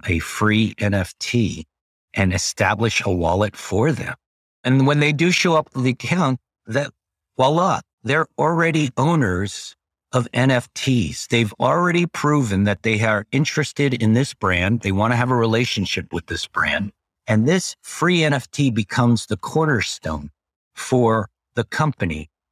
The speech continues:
to continue engaging with them, offering them benefits, rewards, perks, and feedback. So it's such a simple way to start out the relationship.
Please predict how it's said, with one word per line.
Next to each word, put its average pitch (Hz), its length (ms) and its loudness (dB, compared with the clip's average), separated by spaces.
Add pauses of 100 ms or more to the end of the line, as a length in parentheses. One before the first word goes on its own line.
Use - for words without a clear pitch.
(180)
to - 100 -2
continue 135 800 2
engaging 95 720 0
with 80 240 -4
them, 76 240 -4 (100)
offering 113 600 2
them 101 220 4
benefits, 113 760 0 (320)
rewards, 113 880 2 (340)
perks, - 720 -2 (320)
and 127 160 0
feedback. 147 840 -2 (380)
So 139 320 2
it's 135 200 -2
such - 420 -2
a 175 80 0
simple 147 920 -2
way 92 540 -2 (340)
to - 100 -2
start 113 560 0
out 104 280 0
the 104 100 -2
relationship. - 1080 -4